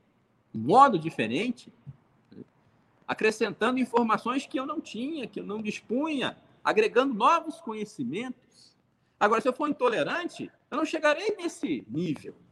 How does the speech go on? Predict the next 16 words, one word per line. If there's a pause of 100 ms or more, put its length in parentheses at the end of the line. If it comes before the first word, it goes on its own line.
(280)
que
eu
não,
nem
vou
permitir
que
ele
se
expresse,
porque
ele
pensa
diferente. (2750)
E
aí,